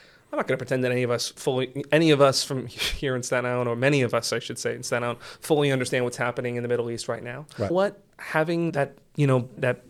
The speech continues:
Speaker 1: base of knowledge of what's happening in the community and what's happening in the country, yeah, we, we should understand.
Speaker 2: Or even the desire to wanna know what's
Speaker 1: Correct,
Speaker 2: going on, right?
Speaker 1: correct.
Speaker 2: Just
Speaker 1: And
Speaker 2: even
Speaker 1: it matters.
Speaker 2: wondering, right.
Speaker 1: It matters. It, it's, the reality T V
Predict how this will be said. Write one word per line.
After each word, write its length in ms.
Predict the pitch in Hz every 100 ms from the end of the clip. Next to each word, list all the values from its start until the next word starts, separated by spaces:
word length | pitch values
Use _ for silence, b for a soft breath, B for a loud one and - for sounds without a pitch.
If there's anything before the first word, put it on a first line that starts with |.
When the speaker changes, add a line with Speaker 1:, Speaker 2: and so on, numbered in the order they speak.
| - -
Speaker 1:
base 380 | 143 151 - -
of 280 | 127 127 123
knowledge 520 | 131 151 135 120 -
of 180 | 127 123
what's 180 | 131
happening 380 | - 135 139 135
in 80 | 131
the 60 | 127
community 420 | 123 127 135 127
and 80 | 120
what's 140 | 123
happening 300 | 131 127 131
in 60 | 120
the 60 |
country, 500 | 123 160 170 123 123 - B B B B
yeah, 80 | -
we, 160 | 139 143 -
we 100 | 165
should 240 | - 247
understand. 480 | 175 117 - 117 214
Speaker 2:
Or 80 | 277
even 220 | 285 208
the 80 | 147
desire 380 | 131 127 139
to 80 | 123
wanna 300 | 110 123 120
know 120 | 87
what's 180 | 85 90
Speaker 1:
Correct, 240 | 220 233 156
Speaker 2:
going 140 | 85
on, 40 | -
right? 100 | 151
Speaker 1:
correct. 160 | 185
Speaker 2:
Just 180 | 165 175
Speaker 1:
And 80 | 180
Speaker 2:
even 280 | 151 165 147
Speaker 1:
it 120 | 170
matters. 400 | 156 214 143 -
Speaker 2:
wondering, 340 | 104 143 101 85 -
right. 120 | 190
Speaker 1:
It 40 | 185
matters. 340 | 202 233 127
It, 260 | 156 - -
it's, 240 | - - - B B B B
the 80 | 151
reality 440 | 156 196 214 226
T 220 | 214 - 214
V 160 | 214